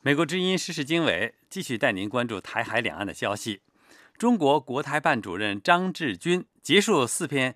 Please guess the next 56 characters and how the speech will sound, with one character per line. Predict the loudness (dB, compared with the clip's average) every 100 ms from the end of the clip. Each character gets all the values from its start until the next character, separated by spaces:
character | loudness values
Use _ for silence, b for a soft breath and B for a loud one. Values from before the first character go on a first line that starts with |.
| b b b b b
结 | -2 0
束 | 2 4
了 |
四 | 2 0
天 | 0 2 2
访 | 2 0 2
台 | 0
行 | 0 -2
程， | -4 -6 -8 B B B
于 | -2 -2
星 | -2 -4
期 | -2
六 | 2 4
下 | 2 2 0
午 | 0 -6
离 | -8
开 | -2 -2
台 | -2 -4
湾。 | 0 0 -2 _ B B B B
由 | 2
于 | 4 4 2
抗 | 2 4
议 | 4 4
当 | 4 2
地 | 2 2
民 | 0 -2
众 | -2 0
的， | -2 B B
由 | 2
于 | 4 2 -2 _ 0
当 | 2
地 | 4
民 | 2 2
众 | 2
抗 | 0 0 2
议 | 2 0
频 | -4 0
发， | 6 6 4 B
张 | 2 4
志 | 2
军 | 0 -2
不 | 0 2
得 | 2
不 | 2 -2
取 | -4 -10 -6
消 | 0 2
了 | 2
计 | -2
划 | 0 0
中 | 0 -2
的 | 0
大 | 2 2
部 | 2
分 | -8 -8
行 | -8 -8
程。 | -10 -14